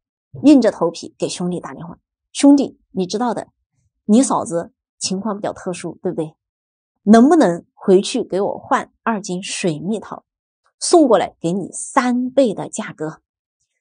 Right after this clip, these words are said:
兄弟一听，咬牙切齿的：“行吧，回去换。”好，又走到半路上，你老婆又讲了，此处省略 N 多字啊。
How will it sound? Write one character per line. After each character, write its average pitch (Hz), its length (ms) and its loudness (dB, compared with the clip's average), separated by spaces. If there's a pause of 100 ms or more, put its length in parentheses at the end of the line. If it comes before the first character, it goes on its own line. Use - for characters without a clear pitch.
(140)
兄 214 260 -2
弟 202 120 -2
一 190 40 -4
听， 180 420 -10
咬 185 240 4
牙 170 180 -8
切 208 220 -6
齿 - 180 -12
的 - 80 -18 (220)
：“行 - 460 -8
吧， 233 220 -4 (180)
回 160 180 -8
去 160 140 -10
换。” - 320 -2 (640)
好， 214 160 6
又 359 320 6
走 190 160 2
到 175 140 0
半 196 200 -4
路 170 120 -6
上， - 200 -14 (300)
你 202 100 0
老 185 160 4
婆 175 160 -2
又 240 180 2
讲 185 220 -6
了， - 120 -20 (180)
此 202 240 4
处 262 180 0
省 180 160 -4
略 175 140 0
N 202 240 -2
多 196 160 0
字 196 160 -12
啊。 - 220 -12